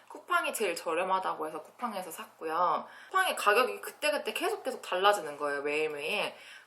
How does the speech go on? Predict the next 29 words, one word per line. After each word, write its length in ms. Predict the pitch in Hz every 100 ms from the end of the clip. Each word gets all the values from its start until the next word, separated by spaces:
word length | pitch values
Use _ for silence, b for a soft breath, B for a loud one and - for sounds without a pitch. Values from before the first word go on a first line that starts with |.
| _
그래서 240 | - 226 220
제일 320 | - 214 220
저렴할 600 | 220 208 233 285 285 269
타이밍이 480 | - 339 339 247 170
있었는데 540 | - 214 185 175 208
그걸 260 | 208 - 196
살짝 340 | 269 269 262
놓치고 680 | 165 160 - - 392 415 233
조금 540 | - 294 302 - 302 302
비싸게 420 | - - 165 156
샀습니다. 680 | 214 - - 156 - - - - B B B
그래서 180 | - 175
그 160 | -
당시 320 | 202 269 294 220
가격은, 760 | 185 160 160 156 254 247 147 - B B B -
어, 220 | - 156
칠십육만 1040 | - 330 330 330 294 165 165 170 240 262 -
육천사백칠십 1080 | - - 262 226 156 175 - 349 370 330
원을 280 | 262 220 185
주고 260 | - - 156
샀어요. 400 | 190 - - - - - - B B B B
사실 280 | - 294 240
제가 260 | 208 180
지금 220 | 180 170 156
이거 100 | -
받은 380 | - 180 208
지도 180 | - -
좀 160 | - 202
꽤, 180 | -